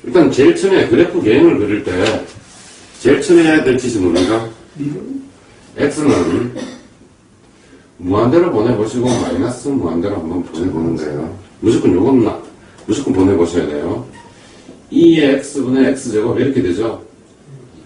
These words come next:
Speaker 1: 무한대로 가면 어떻게 돼? 얘도 무한대로 가고 얘도 무한대로 가지만 얘가 지배를 하겠죠. 이게 선생님 이게 잘, 잘 모르겠어요. 그러면 직접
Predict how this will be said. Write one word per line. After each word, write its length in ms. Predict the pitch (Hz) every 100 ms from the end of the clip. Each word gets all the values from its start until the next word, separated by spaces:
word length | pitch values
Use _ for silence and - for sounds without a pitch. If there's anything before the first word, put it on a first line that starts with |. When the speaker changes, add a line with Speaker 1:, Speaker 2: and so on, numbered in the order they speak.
| - -
Speaker 1:
무한대로 460 | 107 127 143 165 135
가면 300 | 104 90 92
어떻게 200 | - -
돼? 80 | - - _ _ _ _ -
얘도 380 | 139 139 147 147
무한대로 480 | 123 92 95 120 107
가고 320 | 95 107 107
얘도 180 | 101 113
무한대로 420 | 95 85 90 107
가지만 480 | 85 78 82 90 78 - - - - - - _ _ _ _
얘가 400 | 85 117 135 147
지배를 440 | - 117 123 110 90
하겠죠. 460 | - - - 71 - - - - - - - - - - - - -
이게 140 | 117 117
선생님 500 | 113 127 143 131 -
이게 160 | -
잘, 220 | - 90 90 - - -
잘 220 | - 131
모르겠어요. 640 | 135 85 87 - 156 - 85
그러면 440 | 78 80 90 - - - - - - -
직접 800 | 127 135 170 170 123 - -